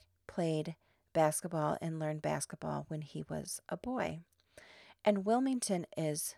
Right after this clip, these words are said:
lovely. The people are lovely. The mayor's office runs like clockwork. The mayor's office was super helpful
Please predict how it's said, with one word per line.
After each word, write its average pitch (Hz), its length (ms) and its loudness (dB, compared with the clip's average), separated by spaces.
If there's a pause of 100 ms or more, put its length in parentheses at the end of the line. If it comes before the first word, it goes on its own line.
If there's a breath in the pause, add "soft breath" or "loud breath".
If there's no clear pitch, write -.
(880)
lovely. 147 580 -2
The 151 100 -6
people 233 460 -4
are 220 140 4
lovely. 202 640 4 (480 loud breath)
The 180 80 2
mayor's 202 500 4
office 185 460 0
runs 170 300 -2
like - 200 -2
clockwork. 185 920 0 (800 loud breath)
The 180 240 4
mayor's 202 420 4
office 185 340 -2
was 165 100 -4
super 208 540 0
helpful 175 720 -4